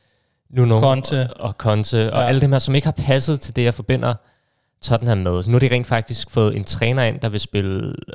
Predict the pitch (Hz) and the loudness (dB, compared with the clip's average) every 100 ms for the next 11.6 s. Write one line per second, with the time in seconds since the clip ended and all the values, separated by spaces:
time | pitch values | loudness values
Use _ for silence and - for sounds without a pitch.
0 | - - 117 127 - 120 113 107 113 107 | -10 -4 -2 -2 -2 -2 -2 0 0 -2
1 | 104 - 110 - 107 - - - 104 95 | -4 -6 -6 -4 -6 -8 -12 -2 0 0
2 | 90 - _ _ _ _ _ _ _ _ | -2 -8 _ _ _ _ _ _ _ _
3 | _ - 156 147 - 123 120 110 107 107 | _ 0 2 0 0 0 0 0 0 -2
4 | 107 120 127 127 - 107 - 117 123 127 | -2 2 2 2 0 -2 -2 -2 2 2
5 | 131 - - - 139 120 - 113 110 101 | 2 -2 -4 0 0 -2 -4 0 2 0
6 | 107 104 107 104 135 143 117 107 110 127 | -4 -4 -4 -2 0 2 2 -2 -4 -4
7 | 120 107 98 107 107 - 101 104 - 143 | -2 -2 -2 -4 -6 -6 -8 -8 -2 -2
8 | 170 - 127 110 104 95 - - - 139 | 0 -2 0 -2 -2 -4 -4 -10 -4 -2
9 | - 107 107 123 101 101 - 101 104 - | 0 -2 -2 -2 -2 -2 0 0 -2 -2
10 | 107 104 107 98 _ - 135 127 107 117 | 0 0 0 -4 _ -12 -6 -4 -2 2
11 | 120 143 127 - 127 | 2 2 0 0 0